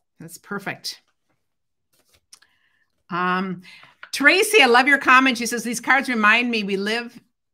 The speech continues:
we live in a, oh, we live in a dating world." Um, okay, I need to know a little bit more.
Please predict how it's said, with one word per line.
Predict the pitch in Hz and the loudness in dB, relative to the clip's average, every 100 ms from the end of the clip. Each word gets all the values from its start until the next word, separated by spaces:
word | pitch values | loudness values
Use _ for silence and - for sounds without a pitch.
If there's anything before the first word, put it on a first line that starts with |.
| _ _ _ _ _ _ _ _ _ _ - | _ _ _ _ _ _ _ _ _ _ -10
we | 208 240 | -4 0
live | 277 339 | 0 2
in | 320 | 0
a, | 277 | 2
oh, | 285 202 | 2 0
we | 208 | -4
live | 226 254 262 | -4 -2 -2
in | 233 | -6
a | |
dating | 202 226 254 240 196 | -6 -6 -6 -8 -8
world." | 180 170 147 156 - _ _ _ _ _ _ _ _ 175 | -8 -10 -12 -16 -20 _ _ _ _ _ _ _ _ -10
Um, | 170 165 156 156 _ _ _ _ _ _ _ _ _ _ _ _ - | -10 -10 -12 -16 _ _ _ _ _ _ _ _ _ _ _ _ -12
okay, | 202 | -8
I | 202 | -8
need | 196 185 | -8 -10
to | |
know | 190 190 | -10 -8
a | |
little | 190 185 | -8 -8
bit | 180 | -8
more. | 180 | -10